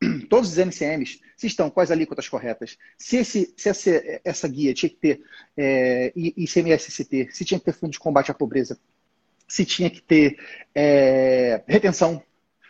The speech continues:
de, de acordo com o regime tributário da empresa, se tinha que reter imposto de renda, se tinha que reter não sei o quê. Se, se aquela nota fiscal tá batendo com um contrato, tudo isso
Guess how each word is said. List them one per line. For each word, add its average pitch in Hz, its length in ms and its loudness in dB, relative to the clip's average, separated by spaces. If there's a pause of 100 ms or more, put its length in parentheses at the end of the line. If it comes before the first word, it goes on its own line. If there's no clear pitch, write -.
(100)
de, 143 240 -4
de 165 100 -4
acordo 160 240 0
com 156 100 -8
o - 20 -6
regime 147 240 -2
tributário 143 400 0
da 147 40 -4
empresa, 143 260 -2
se - 40 -16
tinha 175 120 -6
que - 80 -12
reter 143 240 -2
imposto 143 280 -8
de 117 60 -14
renda, 143 180 -4
se - 60 -14
tinha 160 100 -4
que - 100 -6
reter 135 300 -2
não 139 80 -6
sei 131 140 -2
o - 20 -12
quê. - 180 0 (200)
Se, 226 280 4
se - 140 0
aquela 247 420 4
nota 202 240 0
fiscal 180 300 -4
tá 175 100 -6
batendo 170 280 -4
com - 80 -12
um 196 60 -8
contrato, 170 640 -4 (800)
tudo 220 240 -6
isso 208 380 -8